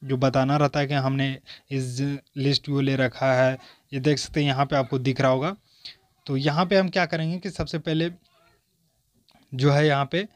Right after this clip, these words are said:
क्या करेंगे कि हम यहाँ पे जो है लिस्ट व्यू में हम एरे लेते हैं। तो ठीक है, यहाँ पे एरे टाइप करेंगे,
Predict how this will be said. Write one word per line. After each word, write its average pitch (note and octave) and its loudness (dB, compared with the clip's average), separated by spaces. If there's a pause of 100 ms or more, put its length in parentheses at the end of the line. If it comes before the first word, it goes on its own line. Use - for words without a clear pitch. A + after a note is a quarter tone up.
(1000)
क्या C#3 2
करेंगे D#3+ 2
कि F3 0
हम D#3+ 0 (800)
यहाँ C#3 2
पे D#3 4 (120)
जो D3+ 0
है D3 2
लिस्ट D3+ 0
व्यू D#3+ 2
में D#3+ 0
हम D3 0
एरे C#3+ 4
लेते C3 -2
हैं। A#2 -2
तो B2 -6 (100)
ठीक D3 -4
है, F#3+ 2
यहाँ C3+ -2
पे D3+ -6 (100)
एरे C3+ 0 (1080)
टाइप B2 -2
करेंगे, C#3 -2